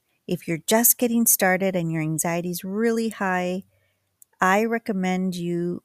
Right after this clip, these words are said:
listen to all the other episodes that I have to help you feel a little better, and then you can come back to this meditation to practice gratitude.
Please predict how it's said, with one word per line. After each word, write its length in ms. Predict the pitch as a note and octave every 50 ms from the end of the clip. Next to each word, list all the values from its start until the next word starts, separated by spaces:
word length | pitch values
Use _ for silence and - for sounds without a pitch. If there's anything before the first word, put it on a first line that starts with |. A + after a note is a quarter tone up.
| -
listen 720 | F#3+ F3 E3+ F#3 F#3+ - - - F#3+ F#3+ F#3 F#3 F#3+ - -
to 600 | - - - - E3+ E3 E3+ E3 E3 D#3+ D#3+ F3+ - _ _ _ _ _ _ _ _ _ _ _ _ _ _ - _ _
all 340 | - G3+ G#3 G#3+ A3+ A#3+ B3
the 160 | A#3+ A#3 G#3+ -
other 180 | G3 F3 F#3+ E3+
episodes 520 | E3+ - - F3 - - F3+ E3 - -
that 100 | - E3
I 80 | D#3 D3+
have 540 | D#3 - - G3+ F#3+ F#3 F3+ F3+ F3+ F#3 - -
to 100 | - F#3
help 500 | - - - G3+ G3 G#3 - - - -
you 340 | F3+ E3+ E3 E3 E3+ F3 -
feel 380 | - - - G3+ G#3+ A3+ B3 B3
a 40 |
little 260 | A#3 A3 G3+ F#3+ G3 F#3
better, 440 | F3+ F3 D3 D#3+ E3 E3+ F3 E3+ - _ _ _ _ _ _ -
and 200 | F3+ F3+ F3 F#3
then 180 | F#3 F#3 F#3+
you 120 | F#3+ F#3 F#3
can 180 | - D#3+ E3
come 180 | - - E3 D#3
back 220 | D#3 D3+ - - -
to 100 | - E3
this 260 | G#3 E3 - - -
meditation 680 | D#3 - G3 - - - E3 D#3+ - - - F#3 F#3
to 140 | - - -
practice 540 | - - - - D3 D#3 - - E3 D#3+ -
gratitude. 720 | - - C#3 - - - - - - - - - - _